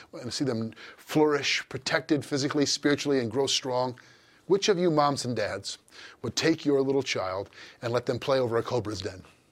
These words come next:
I like to watch, uh, YouTube videos of animals attacking. <laughs> Maybe you've seen these, you know. They're funny and they're kinda disturbing. I, I once saw a video where, uh, it was in Yellowstone National Park, and there was this massive male bison walking up the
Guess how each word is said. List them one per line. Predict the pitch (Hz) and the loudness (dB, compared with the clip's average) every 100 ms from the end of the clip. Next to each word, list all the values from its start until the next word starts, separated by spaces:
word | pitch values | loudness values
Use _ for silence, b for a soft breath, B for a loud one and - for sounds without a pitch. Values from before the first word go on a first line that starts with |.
| _ _ _ _ _ B B | _ _ _ _ _ B B
I | 147 | 4
like | 151 147 | 4 4
to | |
watch, | 139 139 - 139 | 4 4 4 2
uh, | 123 113 | 2 -2
YouTube | 120 131 - 127 | 0 2 2 2
videos | 127 127 113 | 2 2 0
of | 110 | -2
animals | 113 135 120 113 | -2 -2 -2 -4
attacking. | - 113 - 85 - | -2 -2 -2 -10 -14
<laughs> | - - | -12 -4
Maybe | 131 131 | 0 2
you've | 120 | 2
seen | 127 120 | 2 0
these, | 104 - - | -2 -6 -6
you | |
know. | 110 117 B B B | -8 -8 B B B
They're | 139 | 0
funny | - 165 160 151 | 2 4 6 4
and | 147 131 | 2 0
they're | 127 127 123 | 2 2 0
kinda | 143 139 | 0 2
disturbing. | 117 - 143 131 135 123 B B B B | 0 2 2 4 0 -2 B B B B
I, | 151 | 2
I | 156 | 4
once | 160 160 | 4 4
saw | - 151 | 4 4
a | |
video | 135 147 139 | 4 4 4
where, | 127 131 120 B B 131 | 4 2 2 B B 2
uh, | 123 120 | 4 4
it | 135 | 2
was | 127 120 | 2 4
in | 135 | 4
Yellowstone | 143 143 - 131 | 4 4 0 0
National | 131 127 120 | 2 0 0
Park, | - 123 123 | 2 2 2
and | 117 | -2
there | |
was | 113 | -2
this | 110 - | -2 -2
massive | 120 131 151 143 - 127 101 | 0 4 4 4 2 0 0
male | 127 131 120 | 2 2 2
bison | 107 120 123 - 120 113 | 2 2 2 0 -2 -4
walking | 107 117 123 117 | 0 0 2 -2
up | 113 | -2
the | 113 104 | -4 -6